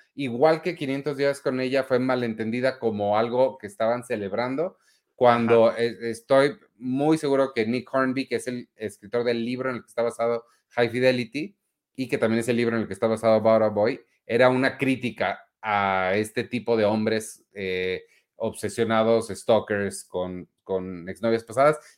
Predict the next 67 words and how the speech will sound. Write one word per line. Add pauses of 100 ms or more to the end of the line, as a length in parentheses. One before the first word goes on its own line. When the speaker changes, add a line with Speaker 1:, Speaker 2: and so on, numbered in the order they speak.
(120)
Speaker 1:
Anyway,
tengo
ganas,
yo
sí
tengo
ganas
de
volver
a
verla
Speaker 2:
Sí,
Speaker 1:
para
Speaker 2:
no,
Speaker 1:
ver
Speaker 2:
no,
Speaker 1:
qué
Speaker 2:
no,
Speaker 1:
tal.
Speaker 2:
la,
y
la
platicaremos,
y
porque
está,
sí
está
disponible,
este,
y
creo
que
también
está
en
Apple
T
V,
en,
en
H
B
O
Max, (280)
si
no
me
equivoco. (220)
Speaker 1:
Yo,
sobre
Speaker 2:
Eh,
Speaker 1:
todo,
la
descarté
porque
no
era
so-,
o
sea, (180)
fuera
del
personaje
de
Jack
Black,